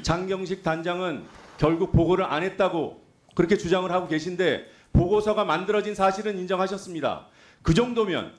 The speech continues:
회사 내에 공적인 기능이 발동하고 있는 거예요. 그걸 감사실장이 몰랐으면 지금이라도 창피해 하셔야죠.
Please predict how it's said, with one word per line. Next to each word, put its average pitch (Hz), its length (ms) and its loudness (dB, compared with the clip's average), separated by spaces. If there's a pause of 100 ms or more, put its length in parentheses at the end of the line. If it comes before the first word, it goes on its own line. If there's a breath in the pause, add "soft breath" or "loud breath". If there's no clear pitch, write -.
(480 soft breath)
회사 233 440 4
내에 180 500 0
공적인 220 600 2
기능이 190 400 -2
발동하고 226 580 0
있는 180 240 -6
거예요. 185 220 0
그걸 208 240 2
감사실장이 196 560 -4
몰랐으면 170 760 2 (320 soft breath)
지금이라도 220 600 4
창피해 247 400 2
하셔야죠. 233 560 2